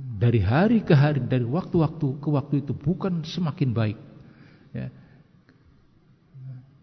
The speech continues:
Akan semakin sulit dan berat. Maka kata kuncinya adalah yang kedua ini. Ya, kita harus di atas, di atas ilmu. Belajar dan belajar. Ila huna ya akhi barakallahu fikum.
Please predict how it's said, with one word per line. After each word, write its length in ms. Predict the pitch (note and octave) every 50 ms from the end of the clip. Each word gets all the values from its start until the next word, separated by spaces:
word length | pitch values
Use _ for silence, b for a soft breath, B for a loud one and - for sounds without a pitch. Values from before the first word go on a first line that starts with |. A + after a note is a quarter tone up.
| - _ _ _ _ _ _ _
Akan 240 | - B2 - - C3+
semakin 460 | - - - C3+ B2+ - - C3+ A#2+
sulit 320 | - - - G#3 A3 - -
dan 160 | D#3 B2+ B2
berat. 260 | - - - - - - - - - - B B B B B B B - -
Maka 240 | B2+ A#2+ - A#2+ A2+
kata 240 | - A#2+ A2 - - - -
kuncinya 480 | A#2 A2+ A2 - C3+ B2+ A#2 A2 A2
adalah 240 | G2+ A2+ G#2+ G2+ F#2 F2+ G#2
yang 160 | A2+ G#2+ F#2
kedua 320 | - A#2 G2 A2 G#2 G#2+
ini. 240 | G2+ G2 G#2 - - - - - - - - - - b b b b b b b b b _ -
Ya, 160 | - A#2 G#2+ G2+ G#2+
kita 560 | G#2 - C3 C3 - - D3 C#3 B2+ B2 - - - - - - - - - - - - - - - - - _ - - - - - C#2+
harus 240 | - A#2 A#2+ B2 - -
di 80 | - B2+
atas, 240 | G#2+ - - G2+
di 80 | - C3
atas 320 | - - - - - -
ilmu. 400 | - C3+ B2 G#2 F2+ F#2 F2 - - - - - - - - - - - - _ _
Belajar 480 | - - G2+ A#2+ B2 A2 - A#2+ G2+ G2 G#2
dan 160 | - G#2 F#2+ F#2
belajar. 400 | F#2+ G#2 G2+ F#2 - - - - - - - - - - - - - - - - - - B B B B B B B B B B B B B B B B B B - _ - _ _ _ - - - - - - - -
Ila 240 | - F#3+ E3+ D3+ C3
huna 240 | C#3+ C#3 C3 B2 A#2+
ya 160 | A#2+ A#2 A2
akhi 240 | G#2+ - B2 A2+ F#2+
barakallahu 480 | G#2+ G2+ G2+ - A#2 G#2+ G2+ G2 F#2
fikum. 320 | G#2 A2+ A2 - B2+ A#2+